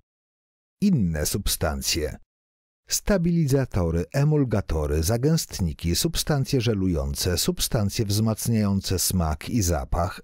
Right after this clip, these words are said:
skrobie modyfikowane, substancje wypełniające,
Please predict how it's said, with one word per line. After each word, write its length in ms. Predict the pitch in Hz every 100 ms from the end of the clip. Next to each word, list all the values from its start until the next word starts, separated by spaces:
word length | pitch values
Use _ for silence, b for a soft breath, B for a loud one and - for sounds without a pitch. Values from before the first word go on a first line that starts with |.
| -
skrobie 520 | - - 151 85 85
modyfikowane, 920 | 85 80 85 95 92 80 69 71 113
substancje 680 | 147 196 - - 123 107 113
wypełniające, 960 | 104 101 98 92 82 69 65 - 135